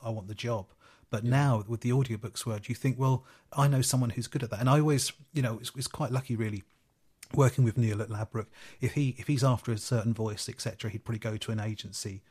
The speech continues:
Speaker 1: uh, to get a voice, et cetera, or w-, w-, he'd, he'd come and ask me, "Who did we work with who was good at that?"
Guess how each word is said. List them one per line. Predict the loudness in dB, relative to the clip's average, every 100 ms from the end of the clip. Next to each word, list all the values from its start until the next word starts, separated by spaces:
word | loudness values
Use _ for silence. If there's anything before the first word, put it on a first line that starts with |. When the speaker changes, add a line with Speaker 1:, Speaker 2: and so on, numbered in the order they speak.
| _
Speaker 1:
uh, | -10 -10
to | -10
get | -8 -8
a |
voice, | -8 -6 -6
et | -6 -6
cetera, | -8 -4 -4
or |
w-, | -4 -2
w-, | 0
he'd, | 0
he'd | -2 -4
come | 0 2
and | 2
ask | 0 -2
me, | -4 -4 -4
"Who | -4
did | -2
we | 0
work | 0 0
with | 0 -4
who | -4
was | -6
good | -6 -6
at | -2
that?" | -2 -2